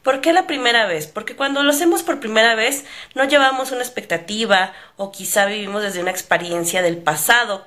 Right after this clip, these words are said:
desde una comparación. Desde la primera vez podemos surgir como una nueva versión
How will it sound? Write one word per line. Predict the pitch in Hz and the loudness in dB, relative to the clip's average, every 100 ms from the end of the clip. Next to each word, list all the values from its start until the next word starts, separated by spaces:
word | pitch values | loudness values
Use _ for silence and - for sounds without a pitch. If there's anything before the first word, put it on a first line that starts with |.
| 170 - | -12 -10
desde | 208 254 | -6 -4
una | 277 - | -2 -4
comparación. | 233 165 139 147 - - - _ _ _ _ _ _ _ - - | -2 -2 -2 -4 -8 -12 -20 _ _ _ _ _ _ _ -20 -8
Desde | 180 170 | -2 0
la | 170 165 | 2 0
primera | 175 190 208 | 0 2 4
vez | 196 220 294 - - - - - - | 4 0 -2 -8 -18 -20 -20 -14 0
podemos | 202 214 233 240 | 2 2 -2 -4
surgir | 196 - - 220 226 - - - _ | -6 -6 -2 0 0 -6 -20 -20 _
como | - 196 190 190 202 | -6 0 2 4 4
una | 208 208 202 - | 2 2 2 -2
nueva | 208 233 254 233 | -4 0 2 2
versión | 185 - 202 180 185 | -2 -2 -2 -2 -4